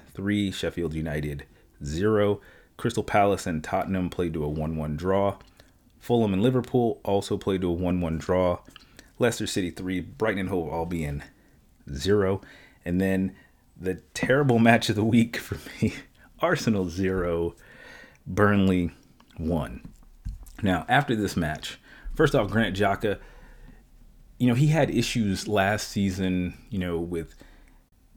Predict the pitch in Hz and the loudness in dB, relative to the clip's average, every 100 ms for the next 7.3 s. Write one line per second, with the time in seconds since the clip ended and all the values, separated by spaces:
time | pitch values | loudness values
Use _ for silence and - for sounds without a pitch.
0 | - - - - - 110 101 - 107 - | -20 -18 -20 -20 -8 -6 0 2 2 2
1 | 110 - 120 120 120 110 - 110 101 90 | -2 -4 0 0 2 -4 -2 -2 -2 -2
2 | - 113 95 98 - - - - - 113 | 2 2 2 0 -4 -12 -20 -20 -4 0
3 | 110 113 104 - 107 120 113 110 - - | 0 0 -4 -4 0 2 2 0 -2 -2
4 | 104 90 - 101 110 104 95 90 85 85 | -2 -2 -4 -2 -2 0 -2 -4 -6 -8
5 | 78 95 85 80 - 87 98 - 92 80 | -6 -6 -6 -10 -10 -12 -12 -10 -8 -8
6 | 90 90 113 113 107 101 104 98 98 98 | -8 -2 0 2 2 2 0 0 0 0
7 | 90 85 | -2 -6